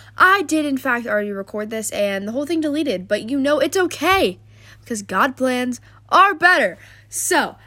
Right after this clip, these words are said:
as we get into this podcast,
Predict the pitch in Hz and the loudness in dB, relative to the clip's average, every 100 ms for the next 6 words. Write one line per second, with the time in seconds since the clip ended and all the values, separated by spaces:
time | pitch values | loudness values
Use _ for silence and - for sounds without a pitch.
0 | - 320 508 523 466 320 220 - - 277 | 0 2 2 0 0 0 -2 -8 -4 -2
1 | 302 311 - - - 214 220 - 196 208 | 0 -2 -8 -12 -6 -6 -8 -10 -8 -8
2 | - _ - - 269 330 277 196 160 220 | -10 _ -18 -4 -2 -2 -4 -10 -8 -8
3 | - | -12